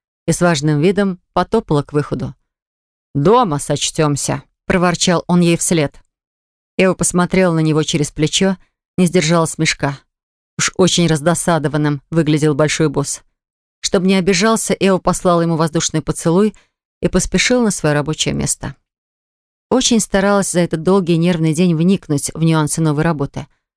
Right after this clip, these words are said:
Но то и дело отвлекалась, когда Артур показывался в общем кабинете. Происходило это примерно раз в час-полтора. И каждый раз она ловила на себе его взгляды, хотя сама старалась вообще на него не смотреть.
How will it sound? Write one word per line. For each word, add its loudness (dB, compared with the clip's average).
Но 0
то 2
и 4
дело 2
отвлекалась, 0
когда 0
Артур -2
показывался -2
в 0
общем -4
кабинете. -2
Происходило 0
это -4
примерно 0
раз -2
в -12
час-полтора. -4
И 2
каждый 0
раз 0
она 0
ловила 2
на 2
себе 0
его 0
взгляды, 0
хотя -4
сама 0
старалась -2
вообще -2
на 0
него 0
не -2
смотреть. -6